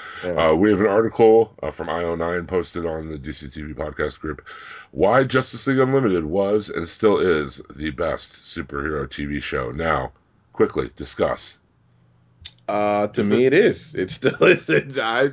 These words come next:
Speaker 1: still can watch that to this day, even though I know everything that's gonna happen in the, in the show. But yeah, it is. I think it's the best written superhero show, because if,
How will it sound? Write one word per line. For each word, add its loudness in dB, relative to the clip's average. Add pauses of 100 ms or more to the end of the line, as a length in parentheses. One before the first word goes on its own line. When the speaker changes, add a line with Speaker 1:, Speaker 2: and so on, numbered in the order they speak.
Speaker 1:
still -6
can -8
watch -8
that -2
to -10
this -8
day, -2
even -4
though 0
I -2
know -2 (600)
everything -2
that's -6
gonna -4
happen -4
in -4
the, -8
in -6
the -10
show. 0
But -4
yeah, 0
it 0
is. -2 (300)
I -2
think -6
it's -6
the -4
best -4
written -6 (640)
superhero -2
show, -2
because -6
if, -6